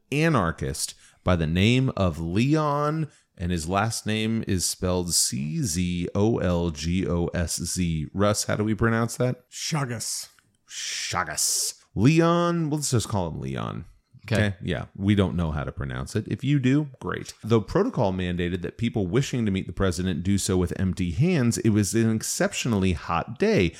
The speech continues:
Speaker 1: so many people walked up
Speaker 3: They were like,
Speaker 1: clutching
Speaker 3: "It's fine, he has a gun."
Speaker 1: Yeah, it's fine. <laughs> It's cool. It's no problem.
Speaker 3: <laughs>
Speaker 1: Well, Leon was one of 'em, and he had a handkerchief wrapped around his hand as if he was protecting an injury. Well, when the president reached out to shake the uninjured hand,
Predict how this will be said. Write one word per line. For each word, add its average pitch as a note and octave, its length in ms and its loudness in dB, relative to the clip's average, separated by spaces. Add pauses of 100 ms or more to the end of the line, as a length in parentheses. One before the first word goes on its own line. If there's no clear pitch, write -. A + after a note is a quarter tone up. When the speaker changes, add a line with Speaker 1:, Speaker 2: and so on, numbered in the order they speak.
(100)
Speaker 1:
so - 200 0
many C#3+ 280 2
people E2+ 300 0
walked D2+ 300 -2
up E2+ 120 0
Speaker 3:
They F#2 80 -2
were F2+ 60 -2
like, F2+ 160 4
Speaker 1:
clutching - 120 -2
Speaker 3:
"It's C3+ 80 -2
fine, F2+ 200 -2
he E2+ 80 -8
has D2+ 140 -8
a - 40 -10
gun." - 320 -14
Speaker 1:
Yeah, D3 220 -2
it's - 160 -8
fine. - 180 -14
<laughs> - 60 -16
It's - 220 -2 (100)
cool. F2 280 -2
It's F#3+ 140 4
no G3+ 120 2
problem. C#3+ 340 -2
Speaker 3:
<laughs> F3 80 4 (300)
Speaker 1:
Well, B2 160 4
Leon A#2 480 0
was F#2+ 160 -2
one A#2+ 160 4
of G2 100 4
'em, E2 220 -4 (140)
and F2+ 160 -2
he F#2+ 100 2
had F2+ 140 2
a E2 40 -2
handkerchief F#2 640 2
wrapped F2 320 0
around F2 280 2
his D#2+ 220 -4
hand E2 300 -2
as D#2+ 140 -2
if E2+ 140 -4
he F2 100 -4
was E2 120 -2
protecting E2 560 -4
an D#2 200 -2
injury. F2 600 2
Well, G2 280 4
when G2 160 2
the F2 60 -2
president C3+ 500 0
reached A2 340 -2
out G2+ 220 2
to G2 80 -2
shake - 560 -2 (280)
the F2+ 300 -4
uninjured F#2+ 840 0
hand, C#2+ 520 -6